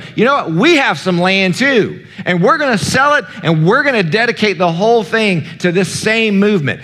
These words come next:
And everybody's like, "Yes, this is so awesome. Praise God." And then maybe when they go away, they're like, "You know what? Why did we do that?"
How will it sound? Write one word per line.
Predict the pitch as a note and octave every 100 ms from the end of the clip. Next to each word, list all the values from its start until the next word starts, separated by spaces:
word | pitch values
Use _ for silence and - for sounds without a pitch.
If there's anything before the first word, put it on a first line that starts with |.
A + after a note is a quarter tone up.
| -
And | -
everybody's | B3 B3+ B3
like, | A3 G3
"Yes, | B3 D#4+ D#4 D#4+ D#4 D4+ B3
this | C4
is | C4 A#3
so | - C#4
awesome. | C#4 C4+ B3+ C4+ A#3+ A3
Praise | G3+ B3 B3 C#4 A#3
God." | A#3 B3 C4 A#3 F3+ A#2+ - - _ _ -
And | E3 C#3+
then | D#3+ C#4+ C#4+ A#3 G#3
maybe | F3+ G3
when | F3+ F3
they | D#3+
go | D3+ E3+
away, | C#3+ D3+ D3+
they're | C#3+ C#3
like, | A#2+ G#2+
"You | D3
know | G3+ G#3+
what? | E3+ G#3+ A#3+ G#3 - - - - _ -
Why | F3+
did | G3 C#3+
we | C3+
do | A2+ G3+
that?" | C#3 - D2+ - -